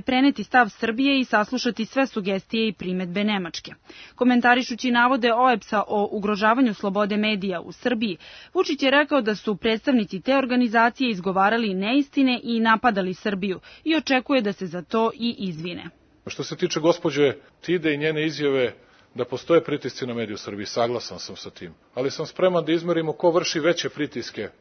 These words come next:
Speaker 2: jer ja ne vršim nikakve i za to imam dokaze, a imam i dokaze da mnogi iz međunarodne zajednice vrše pritiske na medije da vode kampanju protiv mene i protiv moje porodice. I vi mislite da ćete da me ućutkate?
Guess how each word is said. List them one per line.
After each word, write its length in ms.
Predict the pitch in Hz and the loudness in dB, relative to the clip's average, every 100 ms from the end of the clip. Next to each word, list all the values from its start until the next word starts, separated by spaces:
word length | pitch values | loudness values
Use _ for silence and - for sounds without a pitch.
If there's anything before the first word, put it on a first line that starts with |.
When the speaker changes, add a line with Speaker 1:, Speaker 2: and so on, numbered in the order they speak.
| _ | _
Speaker 2:
jer 140 | 123 135 | -2 4
ja 140 | 165 | 6
ne 120 | 165 | 8
vršim 320 | 165 165 151 | 6 4 -4
nikakve 560 | 147 185 185 - 170 165 165 - _ - | -4 2 2 4 6 6 6 -8 _ -8
i 100 | 147 | -2
za 120 | 143 | -2
to 180 | 151 143 | 2 0
imam 240 | 143 120 | 0 -2
dokaze, 520 | 135 151 180 143 170 - - _ | 0 4 2 4 -2 -4 -16 _
a 100 | 170 | 0
imam 260 | 175 190 180 | 4 4 4
i 60 | |
dokaze 420 | 165 180 185 165 165 | 4 4 4 2 2
da 80 | |
mnogi 280 | 165 175 165 | 4 2 2
iz 100 | 151 | -2
međunarodne 560 | 156 147 156 160 156 147 | -4 -4 0 2 2 2
zajednice 480 | 143 156 135 - 135 | 2 2 2 -6 -4
vrše 240 | 139 139 | -4 -4
pritiske 460 | 131 143 135 - 135 | -6 -6 -6 -6 -6
na 100 | 131 | -4
medije 320 | 139 127 131 | -6 -4 -4
da 80 | 131 | -2
vode 220 | 131 131 | -4 -4
kampanju 400 | - 117 123 120 | -8 -6 -6 -6
protiv 300 | 117 - 117 | -10 -10 -8
mene 240 | 123 127 | -6 -6
i 40 | 120 | -8
protiv 300 | 120 117 113 | -10 -10 -10
moje 140 | 107 | -10
porodice. 520 | 110 95 82 - - _ _ 127 | -10 -12 -14 -20 -20 _ _ -10
I 60 | |
vi 100 | 151 | -6
mislite 360 | 196 - 160 143 | -6 -8 -12 -10
da 100 | 139 | -10
ćete 200 | - 123 | -10 -12
da 80 | 123 | -12
me 80 | |
ućutkate? 480 | 135 - - 87 - | -12 -14 -16 -20 -20